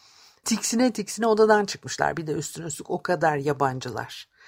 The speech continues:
Fakat rengi hoşlarına gitmiş. <laughs> Böyle hakikaten çok komikliklerimiz var. Ramazanmış aylardan ve hırkayı şerif, e, ziyaretçilerine caminin avlusunda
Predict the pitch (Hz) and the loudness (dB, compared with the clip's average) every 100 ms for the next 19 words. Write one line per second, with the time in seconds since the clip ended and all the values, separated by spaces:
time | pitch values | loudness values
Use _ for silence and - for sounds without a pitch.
0 | - - - - - - - 269 302 233 | -20 -18 -18 -18 -20 -6 2 6 6 10
1 | 262 262 269 226 233 - 233 226 226 175 | 10 10 8 8 8 8 8 8 4 2
2 | - 220 302 - - - - _ _ _ | -6 -4 -4 -4 -6 -10 -20 _ _ _
3 | _ _ - - - - - 320 - 349 | _ _ -14 -12 -8 0 0 0 -2 2
4 | 214 - 190 - 156 143 156 - 160 151 | 0 -2 -6 -4 -4 -4 -6 -4 -2 -2
5 | - 139 - 147 147 156 131 - 135 _ | -6 -4 2 2 2 -4 -6 -8 -10 _
6 | - - - - 202 233 226 214 208 196 | -14 -12 -12 -2 6 8 8 6 8 4
7 | 175 143 - 160 151 143 135 135 202 285 | 2 -8 -6 -4 -2 -2 -4 -4 -4 -6
8 | _ - - - - - 214 214 220 220 | _ -20 -20 -18 -12 -2 4 8 8 12
9 | 202 202 190 - - 202 180 - - 160 | 12 12 4 -2 4 6 4 -6 -16 -10
10 | 151 - 143 156 151 147 143 147 139 131 | -10 -8 -2 4 6 6 4 0 0 2
11 | 131 151 185 180 180 175 170 160 156 151 | 0 6 8 8 4 0 2 2 2 -2
12 | - 151 147 233 | -4 -6 -4 -6